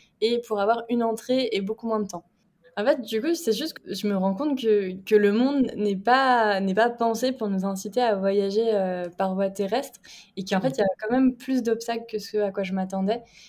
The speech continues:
Speaker 1: Je soutiens quand même que c'est la meilleure décision et je suis trop contente et, et justement, ça donne aussi un rythme que j'adore dans ce voyage. Donc, heu,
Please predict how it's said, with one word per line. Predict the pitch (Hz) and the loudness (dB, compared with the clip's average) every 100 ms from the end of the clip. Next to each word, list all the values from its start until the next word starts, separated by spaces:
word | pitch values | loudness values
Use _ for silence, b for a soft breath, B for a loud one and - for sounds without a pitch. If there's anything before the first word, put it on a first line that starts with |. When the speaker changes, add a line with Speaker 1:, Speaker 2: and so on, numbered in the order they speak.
| B - | B -12
Speaker 1:
Je | 180 185 180 | -2 -2 -2
soutiens | - 208 214 | -8 -2 0
quand | 208 | 2
même | 220 226 | 2 2
que | |
c'est | 208 - | -2 0
la | 190 180 | 0 0
meilleure | 190 214 214 | 2 2 2
décision | 220 214 190 214 226 | 0 -2 -2 0 0
et | 190 | -2
je | |
suis | - - | -6 -12
trop | - 220 | -6 -4
contente | 214 208 220 226 226 | -2 -2 0 -2 -2
et, | 190 180 B B B | -6 -6 B B B
et | 208 | 0
justement, | 190 190 220 226 - | 0 0 -2 -2 -4
ça | 190 | -2
donne | 196 214 | 0 0
aussi | 208 202 | 0 0
un | 208 202 | 0 0
rythme | 226 240 226 190 | -2 -2 -2 -2
que | 190 | -2
j'adore | 180 180 208 208 | -2 -2 -4 -4
dans | 180 | -10
ce | - | -4
voyage. | 185 220 226 | 0 0 0
Donc, | 190 180 | -4 -4
heu, | 175 175 | -6 -8